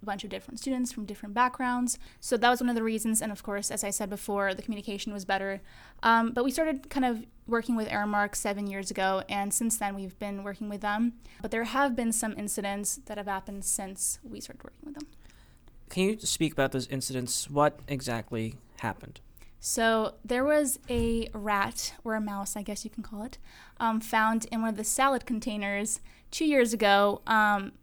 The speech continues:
Speaker 1: this was actually a report by Lily Brams. Um, she's no longer at the school, but she was here freshman year, and she was just looking through the salad, putting her tongs in to get some salad, and she found a dead mouse, a dead baby mouse,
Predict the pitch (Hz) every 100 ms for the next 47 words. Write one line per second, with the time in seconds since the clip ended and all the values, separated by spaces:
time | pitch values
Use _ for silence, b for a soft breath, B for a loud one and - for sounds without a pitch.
0 | - 240 240 233 220 - 220 208 - 226
1 | 226 208 220 226 214 202 190 214 254 -
2 | B B B - 220 214 233 254 262 254
3 | 240 226 226 226 214 202 - 226 226 220
4 | - 202 - 208 190 196 - 202 233 247
5 | 233 247 - - B B - 240 294 294
6 | 285 247 214 214 214 - 240 233 233 247
7 | 214 220 220 214 - - - 220 - 202
8 | 208 208 196 B B B - 226 233 233
9 | 226 220 214 220 - 214 214 233 220 220
10 | 202 220 - - - - - 226 233 226
11 | 208 196 220 -